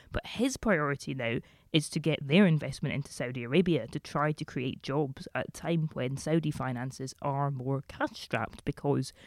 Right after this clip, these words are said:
of trends in the oil market. So interestingly, when he came to the U K, not much real business actually came out of that visit. There were headlines that people talked about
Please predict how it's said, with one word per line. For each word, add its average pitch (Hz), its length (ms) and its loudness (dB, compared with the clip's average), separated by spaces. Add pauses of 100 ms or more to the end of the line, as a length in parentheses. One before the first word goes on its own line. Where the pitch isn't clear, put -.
(160)
of 156 160 4
trends 139 500 -2
in 131 160 0
the 127 140 -4
oil 175 240 4
market. - 640 -4 (320)
So - 160 2
interestingly, 220 640 6
when 165 120 2
he 165 80 6
came 185 200 4
to 156 120 -4
the 160 80 2
U 151 260 2
K, 226 360 2 (360)
not 254 300 8
much 254 400 4 (140)
real 226 200 8
business 208 480 6
actually 170 360 0
came 180 280 2
out 165 200 0
of - 100 -4
that 156 180 0
visit. - 360 2
There 156 120 6
were 156 140 6
headlines 160 720 4
that 139 180 4 (320)
people 160 300 6
talked - 340 2
about 131 320 0